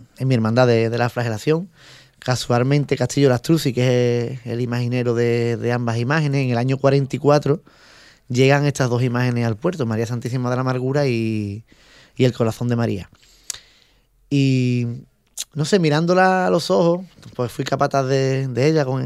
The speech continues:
en el equipo de Manolo Rascón y demás, encontré la mirada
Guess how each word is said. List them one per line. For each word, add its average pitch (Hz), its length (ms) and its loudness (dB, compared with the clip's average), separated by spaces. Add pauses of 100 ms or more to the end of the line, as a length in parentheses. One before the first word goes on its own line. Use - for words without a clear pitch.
en 139 160 -4
el 123 100 0
equipo 120 280 -2
de 117 260 2
Manolo 120 300 -2
Rascón 117 380 -4
y 135 40 -2
demás, 135 260 -2 (1120)
encontré 156 500 2
la 165 100 4
mirada 175 500 4